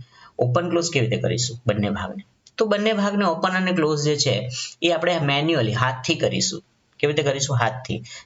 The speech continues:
જેમ કે મારે આટલું માપ અહીંયા ફિક્સ કરવું છે, અહીંયા માની લો આ મારી સ્કેલ છે. અને અહીંયા મારે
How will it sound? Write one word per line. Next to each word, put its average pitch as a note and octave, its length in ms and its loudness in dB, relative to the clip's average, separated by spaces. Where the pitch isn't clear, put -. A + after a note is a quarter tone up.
જેમ B2 200 2
કે C3+ 80 2
મારે B2 280 2
આટલું B2 400 2
માપ A2+ 220 0
અહીંયા A#2 460 0
ફિક્સ A#2 220 0
કરવું C#3 320 0
છે, - 100 -2
અહીંયા G2 320 0
માની G2 260 0
લો G#2+ 80 2
આ G#2+ 60 0
મારી G#2+ 300 0
સ્કેલ - 380 0
છે. - 280 -2
અને A#2+ 180 0
અહીંયા A#2 280 2
મારે B2 480 0